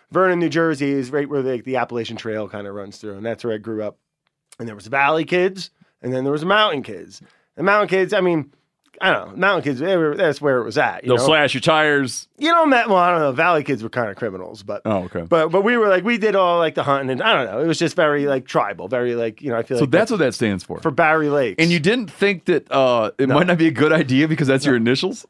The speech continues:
Speaker 1: No, I, I, no, not really. I was more like, she's like, "Oh, you idiots got my initials on your ankles." Like, that was, like, the first, like, kid thing that I thought of. But, uh,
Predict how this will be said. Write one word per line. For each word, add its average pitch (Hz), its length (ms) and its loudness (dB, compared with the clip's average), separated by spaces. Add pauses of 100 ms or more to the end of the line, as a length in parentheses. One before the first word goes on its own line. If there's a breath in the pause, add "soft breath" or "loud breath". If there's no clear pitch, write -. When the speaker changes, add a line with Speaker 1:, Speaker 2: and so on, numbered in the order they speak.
Speaker 1:
No, 139 120 -10
I, 110 240 -10
I, 120 100 -10 (280 loud breath)
no, 131 220 -2
not 113 240 -4
really. 107 260 -6
I 120 120 0
was 147 120 -2
more 170 320 2
like, 143 240 0
she's 160 80 -6
like, 175 140 -4
"Oh, 196 100 2
you 165 160 0
idiots 156 320 0
got 156 160 0
my 139 120 2
initials 135 500 0
on 127 160 2
your 123 100 -2
ankles." 127 540 -2
Like, 143 200 -2
that 160 140 2
was, 151 140 -2
like, 147 140 -2
the 139 80 -8
first, 143 280 -2
like, 127 160 -4
kid 127 240 -4
thing 120 200 -4
that 110 120 -4
I 120 140 -2
thought 101 260 -6
of. 98 180 -10 (340 soft breath)
But, 123 180 2
uh, 98 240 -4